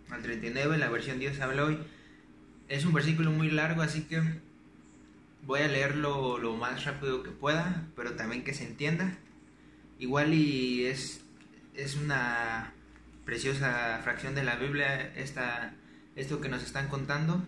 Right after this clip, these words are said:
y dice así: Cuando lo vio, le dijo: 'Así que tú eres el que está trastornando a Israel.' 'Yo no lo estoy trastornando', contestó Elías, 'sino tú y tu gente, por dejar los mandamientos del Señor y rendir culto a las diferentes representaciones de Baal.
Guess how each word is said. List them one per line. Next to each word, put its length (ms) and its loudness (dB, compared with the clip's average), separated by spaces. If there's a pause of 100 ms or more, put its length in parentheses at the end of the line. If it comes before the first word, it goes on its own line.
(120)
y 60 -4
dice 220 0
así: 280 -4 (540)
Cuando 240 -2
lo 160 4
vio, 180 6
le 140 4
dijo: 380 2
'Así 200 -4
que 120 -2
tú 180 4
eres 200 2
el 120 0
que 80 -4
está 240 -2
trastornando 640 0
a 20 0
Israel.' 460 0 (360)
'Yo 140 2
no 60 2
lo 80 4
estoy 180 2
trastornando', 640 2
contestó 520 -4
Elías, 420 2 (320)
'sino 280 -2
tú 200 0
y 60 0
tu 160 2
gente, 440 0
por 160 -2
dejar 300 0
los 160 0
mandamientos 560 4
del 100 0
Señor 360 4
y 60 4
rendir 420 0
culto 300 -4
a 20 4
las 160 2
diferentes 540 -2
representaciones 720 -2
de 100 4
Baal. 400 4